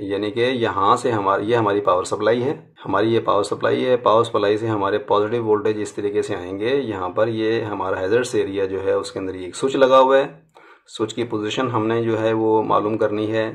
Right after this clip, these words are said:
तो एक नंबर पिन जो है, वहाँ से हमारे पॉजिटिव वोल्टेज आउट होंगे और हमारा जो स्विच है, इसके ज़रिए आके चार नंबर से इन होंगे। चार नंबर से इन होने के बाद ये हमारी डायोड है, ये हमारे वोल्टेज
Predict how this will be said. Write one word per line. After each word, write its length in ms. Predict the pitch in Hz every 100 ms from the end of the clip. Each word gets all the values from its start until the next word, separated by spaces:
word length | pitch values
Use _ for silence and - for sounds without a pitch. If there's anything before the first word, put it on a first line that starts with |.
| 147
तो 180 | - 117
एक 300 | 117 127 131
नंबर 260 | 120 110
पिन 260 | 104 107 104
जो 100 | 101
है, 120 | 98
वहाँ 300 | 101 92 92
से 200 | 95 101
हमारे 240 | 92 92 92
पॉजिटिव 320 | 90 87 90
वोल्टेज 340 | 87 85 87 -
आउट 260 | 107 131
होंगे 380 | 123 131 131 135 - - - - _ -
और 140 | 110
हमारा 300 | 110 104 104
जो 140 | 101
स्विच 280 | 98 127 120
है, 220 | 117 110 -
इसके 200 | - 104
ज़रिए 240 | 98 95
आके 360 | 92 92 95 117
चार 280 | - 98 95
नंबर 240 | 98 98
से 140 | 92 98
इन 200 | 131 143
होंगे। 400 | 139 139 135 135 - _ -
चार 220 | 98 101
नंबर 240 | 104 104
से 100 | 98
इन 180 | - 123
होने 240 | 110 110
के 100 | 110
बाद 260 | 104 101 98
ये 120 | 98
हमारी 240 | 92 92 92
डायोड 420 | 90 90 110 113
है, 260 | 120 135 143
ये 60 |
हमारे 240 | 98 95 113
वोल्टेज 540 | 92 95 95 120 123